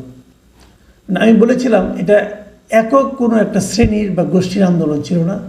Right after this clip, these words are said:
গত বছরের জুলাই গণ আন্দোলন ছিল আসলে দেশের সাধারণ জনগণের। উনি আমার সঙ্গে একমত পোষণ করেছেন।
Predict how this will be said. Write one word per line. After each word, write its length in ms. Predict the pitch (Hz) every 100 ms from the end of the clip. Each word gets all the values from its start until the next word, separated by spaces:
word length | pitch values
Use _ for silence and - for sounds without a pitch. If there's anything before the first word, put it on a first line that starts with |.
| - - - - _ _ -
গত 180 | 185 190
বছরের 380 | 180 202 196 156
জুলাই 300 | 175 175 160
গণ 180 | 175
আন্দোলন 360 | 175 175 165 156 -
ছিল 180 | 180
আসলে 300 | 170 - 202
দেশের 480 | 165 156 226 226 - - - -
সাধারণ 460 | - 226 220 185
জনগণের। 460 | 147 143 135 123 123 - - - _ - -
উনি 120 | 196
আমার 160 | 196 175
সঙ্গে 400 | - 196 180 240 -
একমত 300 | 185 - 185 -
পোষণ 200 | 170 - 139
করেছেন। 300 | 160 147 -